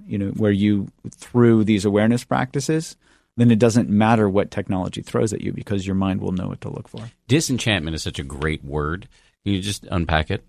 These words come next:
Speaker 1: I would say, uh, not being, you know, I think of Pepe Le Pew, the, uh, the cartoon skunk who would,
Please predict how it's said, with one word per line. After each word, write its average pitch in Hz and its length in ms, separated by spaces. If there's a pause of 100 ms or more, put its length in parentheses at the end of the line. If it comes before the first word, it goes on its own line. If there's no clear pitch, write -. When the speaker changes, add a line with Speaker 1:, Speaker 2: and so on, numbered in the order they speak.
(1000)
Speaker 1:
I 113 80
would 117 160
say, 110 380 (100)
uh, 101 220 (580)
not 110 340
being, 104 520
you 110 100
know, 87 60
I - 20
think 107 200
of 104 180
Pepe 113 320
Le 101 120
Pew, 98 380
the, 95 280
uh, 92 280
the 95 300
cartoon 98 440
skunk - 460
who 98 160
would, 92 240